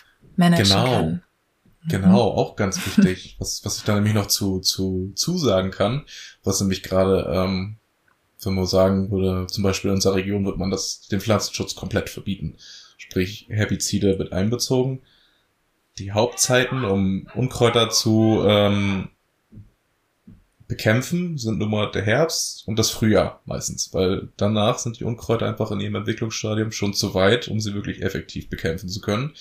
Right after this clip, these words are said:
Speaker 2: Und bei uns ist es nun mal sehr schwierig, weil der Herbst und das Frühjahr sind bei uns sehr, sehr nass. Und,
Speaker 1: Mhm.
Speaker 2: ähm, da ist die Arbeit mit so einem, so einem Striegel oder einer Hacke, wie sie ja nachträglich zur Unkrautbekämpfung im Bio-Bereich zum Beispiel eingesetzt wird,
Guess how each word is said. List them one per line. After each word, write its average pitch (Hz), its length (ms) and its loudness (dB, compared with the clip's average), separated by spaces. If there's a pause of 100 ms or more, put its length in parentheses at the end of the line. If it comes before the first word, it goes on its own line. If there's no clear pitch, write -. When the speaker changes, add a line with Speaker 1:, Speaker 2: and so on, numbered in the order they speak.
(400)
Speaker 2:
Und 95 140 -6
bei 85 80 0
uns 101 240 0
ist 113 120 2
es 113 60 2
nun 110 120 2
mal 98 140 2
sehr 90 140 -4
schwierig, 117 480 -8
weil 90 100 -6
der 95 120 -4
Herbst 101 440 -4
und - 120 -12
das 110 100 -10
Frühjahr 110 340 -4
sind 101 180 -6
bei - 80 -10
uns 98 300 2
sehr, 117 260 0
sehr 104 220 4
nass. - 380 0 (500)
Und, 180 500 6
Speaker 1:
Mhm. 98 140 -6
Speaker 2:
ähm, 95 440 -4 (140)
da - 120 -2
ist - 300 -4
die - 80 -12
Arbeit 98 360 0
mit 101 140 -8
so 95 160 -4
einem, 101 220 -8
so - 120 -16
einem - 60 -10
Striegel 151 640 2
oder - 180 -4
einer 98 200 -6
Hacke, 180 400 0 (200)
wie 104 80 0
sie 98 160 0
ja 95 340 2 (160)
nachträglich 120 580 -2
zur - 140 -2
Unkrautbekämpfung 113 840 -4
im 104 140 -6
Bio-Bereich 123 560 2
zum - 160 -8
Beispiel - 240 -4
eingesetzt 113 480 -4
wird, 120 240 -6